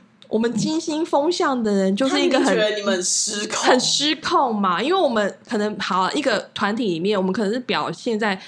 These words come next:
Speaker 1: 创意部门好了，那金处女她有可能是在财务部、精算部门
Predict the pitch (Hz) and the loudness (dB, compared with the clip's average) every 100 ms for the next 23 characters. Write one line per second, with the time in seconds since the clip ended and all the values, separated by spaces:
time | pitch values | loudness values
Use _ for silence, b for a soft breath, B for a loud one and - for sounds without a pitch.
0 | - - 254 233 233 214 208 156 117 - | -10 0 0 2 -2 0 -2 -2 -6 -6
1 | 117 - 131 117 - _ b b b - | -6 -2 -2 -2 -6 _ b b b 0
2 | 392 370 339 381 403 381 247 190 269 277 | 0 0 0 0 4 4 4 0 0 0
3 | 233 240 165 175 247 226 226 202 - 170 | 0 0 -2 -4 -6 0 0 0 -4 -4
4 | 180 233 202 214 180 - 254 254 - 220 | -2 -2 -4 -6 -8 -6 -4 -4 -2 -2
5 | 180 208 196 - 90 69 | -2 -2 -2 -2 -8 -10